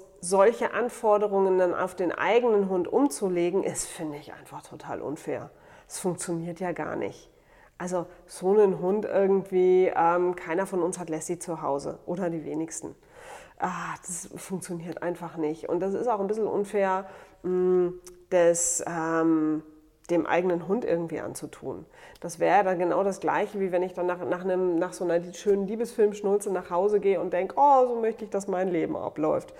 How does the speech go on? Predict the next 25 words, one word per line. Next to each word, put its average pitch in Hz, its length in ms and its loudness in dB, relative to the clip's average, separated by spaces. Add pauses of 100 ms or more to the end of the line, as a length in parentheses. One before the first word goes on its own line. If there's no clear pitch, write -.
(260)
Ich 302 220 2
möchte 247 280 4
auch 214 200 0
gerne, 190 260 2
dass 175 220 -2
George 170 360 -2
Clooney 190 300 2
zu 175 220 -8
Hause 165 240 2
für 170 100 -8
mich 160 180 -2
gekocht - 440 -6
hat.“ - 200 -6 (540)
Also, 190 200 6 (360)
ich 196 140 4
fänd's 170 220 -6
jetzt - 180 -8
nicht 143 160 -6
schlecht, 208 360 2 (140)
George, - 400 -2
falls - 240 -6
du 147 60 -10
diesen 147 200 -6
Podcast - 460 -4
hörst. 262 340 -2